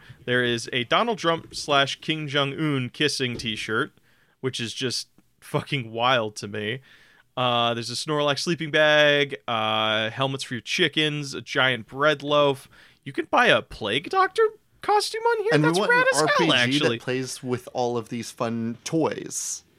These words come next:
Speaker 1: Yes. Oh my god, you can get a little hedgehog out of your glass. God, these are actually, like, really fucking cool, but also
Speaker 2: The, the, all these tools are so varied that the only way that I can imagine a gameplay that manages to fit all of these things into one interactable tool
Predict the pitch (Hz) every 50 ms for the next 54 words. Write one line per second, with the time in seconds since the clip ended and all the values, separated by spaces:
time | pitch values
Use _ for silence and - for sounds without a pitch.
0 | _ _ _ _ _ _ _ _ _ _ - 143 131 127 135 139 104 - - -
1 | - - - - - - - _ _ _ _ _ - - _ _ _ _ _ _
2 | _ _ _ - - _ _ _ _ _ _ _ - 123 117 113 107 98 107 104
3 | 104 110 117 113 113 107 110 107 104 101 107 - 117 107 107 - - 110 110 113
4 | 113 110 107 110 104 104 - - 110 107 98 104 107 107 - - - 202 208 175
5 | 175 202 - 415 466 440 - - 381 359 233 196 180 151 127 - - _ - _
6 | _ _ - 147 151 151 143 131 - 143 127 - 131 113 - - 131 123 113 107
7 | 104 117 113 113 123 127 - 160 139 127 123 120 117 104 - - - 175 190 220
8 | 240 254 269 226 - - - 214 208 185 147 151 131 - - 170 151 143 117 117
9 | 131 135 156 160 143 113 113 - 123 123 - - 131 135 139 151 147 135 120 117
10 | 120 123 120 120 110 120 - - 110 110 - - 110 107 104 107 107 110 110 101
11 | 107 104 101 95 90 107 107 110 113 110 104 - - 101 98 95 95 101 - -
12 | 113 110 113 110 110 107 104 98 - 104 98 - - - - - 123 - - 78
13 | 95 104 104 98 90 95 101 98 92 - - 104 98 95 92 104 101 98 95 95
14 | 104 107 107 104 101 - - 113 107 - - 101 98 98 95 - - - 95 87
15 | 107 90 87 - - - 147 175 208 247 262 269 - -